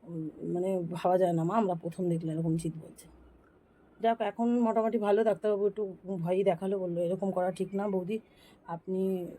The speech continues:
এখন বড় হচ্ছে, এখানে ওখানে পরীক্ষা দিতে যাবে, দূরে কোথাও যাবে, ট্রেনে বাসে কখন কী হয়, কেউ থাকে না থাকে, আপনি এই পরীক্ষাটা করে নিন।" দেখি, কথা টথা বলি, ঠাকুরনগর নাকি হয় না,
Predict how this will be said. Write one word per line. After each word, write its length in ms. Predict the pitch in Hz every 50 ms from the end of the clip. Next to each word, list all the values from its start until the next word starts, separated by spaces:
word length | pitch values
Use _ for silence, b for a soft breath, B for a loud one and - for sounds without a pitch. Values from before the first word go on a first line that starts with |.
| - 233 - 175
এখন 260 | 180 165 220 208 196
বড় 220 | 190 185 185 208
হচ্ছে, 280 | 214 214 185 - - 202
এখানে 200 | 185 202 196 196
ওখানে 200 | 190 202 202 196
পরীক্ষা 340 | 190 196 190 185 - 202 185
দিতে 180 | 190 180 190 185
যাবে, 180 | 185 185 190
দূরে 200 | 180 190 185 185
কোথাও 280 | 185 190 185 190 190 190
যাবে, 200 | 185 180 185 180
ট্রেনে 280 | - - 190 190 190
বাসে 220 | 190 190 180 - 190
কখন 280 | 190 180 175 - 208 190
কী 140 | - 202 185
হয়, 200 | 185 185 185 175
কেউ 200 | - 190 196 196
থাকে 240 | - 170 165 - 196
না 140 | 185 180 175
থাকে, 280 | - 180 165 - - - - _ _ _ _ _ _ _ _ - - _ - -
আপনি 220 | 170 170 214 226
এই 60 | 220
পরীক্ষাটা 440 | 220 196 175 175 170 - 185 185 185
করে 200 | 170 - 165 160
নিন।" 220 | 165 170 170 170
দেখি, 280 | 180 202 220 - - 233 -
কথা 200 | 190 185 - 196
টথা 200 | 202 196 202 202
বলি, 240 | 170 196 196 233 233
ঠাকুরনগর 460 | - - - 165 - 185 180 180 180 185
নাকি 260 | 185 190 185 - 202
হয় 240 | 170 180 175 175 175
না, 140 | 175 165